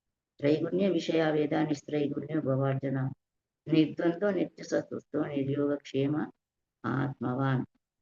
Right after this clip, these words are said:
మరి ఈ త్రిగుణాలన్నింటినీ వదిలి, ఈ ద్వంద్వాలు అన్నీ లేకుండా నిరంతరము శుద్ధ ప-, శుద్ధ సత్వమైన ఆ పరమాత్మను మనము మనస్ఫూర్తిగా, హృదయపూర్వకంగా ధ్యానిస్తే మరి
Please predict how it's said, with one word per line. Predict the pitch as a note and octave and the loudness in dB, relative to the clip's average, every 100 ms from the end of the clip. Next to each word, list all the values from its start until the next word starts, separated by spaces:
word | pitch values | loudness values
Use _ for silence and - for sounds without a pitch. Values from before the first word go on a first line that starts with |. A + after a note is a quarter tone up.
| - | 0
మరి | D3+ D3 | 2 2
ఈ | C3+ C#3 | 2 0
త్రిగుణాలన్నింటినీ | C3+ D3+ D#3+ F3 F3 E3+ E3 - F3+ - G3 F3+ | 2 2 2 2 2 2 0 0 -4 -2 0 2
వదిలి, | D3+ D3+ F#3 F3 F3+ _ _ _ _ - | 0 0 -2 -6 -10 _ _ _ _ -6
ఈ | F3 C#3 | -2 2
ద్వంద్వాలు | D#3 D#3 F#3 F#3 | 4 4 4 4
అన్నీ | F3 E3 E3+ F3 D#3 | 4 2 2 0 2
లేకుండా | D#3+ D#3+ E3 E3 E3+ D3 | 2 2 0 0 0 2
నిరంతరము | D3+ D#3+ E3+ - F3 E3+ | 2 0 -2 0 0 0
శుద్ధ | D#3+ - C#3+ E3+ D3 C#3 _ _ _ _ _ _ _ _ _ E3 | -4 -6 -6 -4 -4 -6 _ _ _ _ _ _ _ _ _ 6
ప-, | E3 D#3+ | 8 8
శుద్ధ | D#3 - D3 - F3+ F3 | 4 0 -6 0 4 4
సత్వమైన | F3 E3+ - - E3+ E3 E3 D#3+ D3+ - | 2 -2 -2 2 4 4 4 6 4 2
ఆ | D3 C#3 | 0 0
పరమాత్మను | C3+ C#3+ D#3 D#3+ - D#3+ | 0 2 4 2 0 0
మనము | D3+ D3 C#3 C3 | 2 0 2 0
మనస్ఫూర్తిగా, | C3 C3 C#3+ - D3+ - D3 D3 | 0 0 0 -4 -8 -4 -2 0
హృదయపూర్వకంగా | C3 B2+ C#3+ C#3+ D3+ C#3+ - D3 D3 D3 - - _ _ _ A2 | 0 0 0 -2 -4 -4 -4 -4 -2 -4 -6 -12 _ _ _ -6
ధ్యానిస్తే | C3+ A#2 C3 C3+ C#3 C3+ B2+ - - _ _ - | 2 4 4 2 2 2 2 0 -8 _ _ 0
మరి | C#3+ C3 C3 | 2 2 0